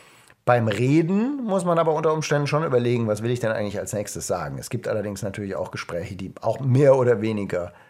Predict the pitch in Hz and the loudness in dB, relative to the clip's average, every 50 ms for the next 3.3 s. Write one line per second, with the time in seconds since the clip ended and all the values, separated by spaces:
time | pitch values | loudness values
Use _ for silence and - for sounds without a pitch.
0 | _ _ - _ _ _ - - 127 117 107 98 - - 113 110 107 90 78 80 | _ _ -20 _ _ _ 0 0 2 2 2 -4 -6 -4 0 0 0 0 0 -8
1 | 73 67 - 50 50 - - - - _ _ _ _ _ _ _ - - 113 107 | -10 -12 -12 -12 -14 -14 -16 -20 -20 _ _ _ _ _ _ _ -4 -4 -2 0
2 | 123 117 104 107 123 120 123 113 120 120 151 156 - - 131 131 - 123 120 127 | 2 4 4 4 4 2 2 0 -2 -2 -2 -2 0 0 0 0 0 -2 -2 0
3 | 123 127 127 - - - | -2 -2 -2 -2 -6 -10